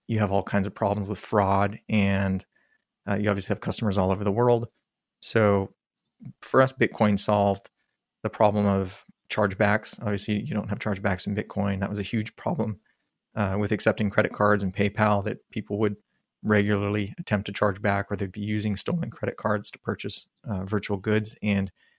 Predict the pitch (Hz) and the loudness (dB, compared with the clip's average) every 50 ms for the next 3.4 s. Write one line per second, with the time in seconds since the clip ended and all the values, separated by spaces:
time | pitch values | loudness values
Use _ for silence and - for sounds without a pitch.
0 | _ _ _ _ _ 117 110 107 107 107 104 98 87 101 98 95 95 92 - - | _ _ _ _ _ 2 4 6 6 6 6 4 4 4 2 2 2 0 -2 -4
1 | 110 98 - 104 90 95 101 92 90 101 98 92 98 101 95 98 98 92 87 - | -4 -4 -4 -6 -4 -2 0 0 2 2 2 2 0 -2 -4 -2 -2 -4 -6 -8
2 | - - 151 131 104 101 95 - 107 104 98 104 92 95 95 101 95 87 - - | -10 -8 -6 -4 -4 -4 -2 -2 0 2 2 2 2 2 0 0 0 -2 -2 -2
3 | - - 113 104 104 - - | 0 0 0 -2 -2 -4 -8